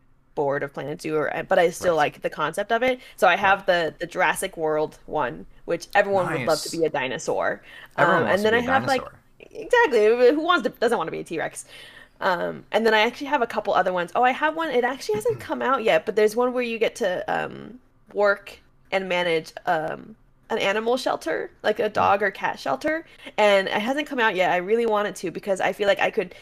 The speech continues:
Speaker 1: very easily do the same thing where you, you know, subscribers can pick out a, a dog type to have,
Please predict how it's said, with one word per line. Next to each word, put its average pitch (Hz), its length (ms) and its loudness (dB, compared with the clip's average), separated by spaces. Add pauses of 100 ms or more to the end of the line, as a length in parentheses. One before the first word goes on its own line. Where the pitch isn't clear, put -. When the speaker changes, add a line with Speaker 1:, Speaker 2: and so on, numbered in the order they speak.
(160)
Speaker 1:
very 214 280 4
easily 196 380 -4
do 185 140 -8
the 175 80 -6
same 175 240 -8
thing 180 280 -8
where 147 140 -4
you, 160 260 -6
you 175 180 -12
know, 131 160 -6
subscribers 170 580 -6
can 175 140 -10
pick 160 220 -10
out 156 360 -2
a, 131 340 -4
a 170 60 -4
dog 160 320 0
type - 340 -2 (320)
to 196 80 -6
have, 139 560 -4